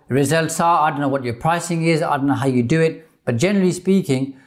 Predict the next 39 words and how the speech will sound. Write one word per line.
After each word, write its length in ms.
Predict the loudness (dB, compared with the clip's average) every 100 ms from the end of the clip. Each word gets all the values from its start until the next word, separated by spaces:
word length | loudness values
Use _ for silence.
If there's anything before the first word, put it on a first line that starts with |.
| -20 -4
uh, 260 | -2 -2 0
if 240 | -2 0
you're 280 | 2 4 4
looking 280 | 2 0 0
to 120 | -2
hire 560 | -2 0 0 2 -2 -2
a 140 | -2 0
list, 440 | 2 0 -2 -14 _ _ -8
and 120 | -4
unless 320 | 0 0 0
you're 100 | 0
doing 180 | 0 0
what 180 | 0 0
Jamie 300 | 0 0 -2
said, 180 | -2 -4
which 100 | -8
is, 80 | -10 -16
which 200 | -4 -2
is 120 | -2 -4
possibly 600 | -6 -6 -2 -2 -2 -10 _
running 340 | -4 0 0 -2
a, 220 | -2 -2
a 280 | 0 2 2
webinar 760 | 2 0 0 0 2 0 -6 -6
or 160 | -2
offering 260 | -2 0 -2
some 160 | 0 0
other 140 | 0
form 240 | 0 0
of 140 | 2 2
information, 840 | 0 0 0 2 0 -2 -6 -6 -16 _
if 100 | -2
you're 60 | 0
looking 180 | 0
to 80 | -2
directly 440 | 0 0 0 -2 -4
sell 320 | -2 0 0
to 200 | 0 0
them, 320 | 2 0 -2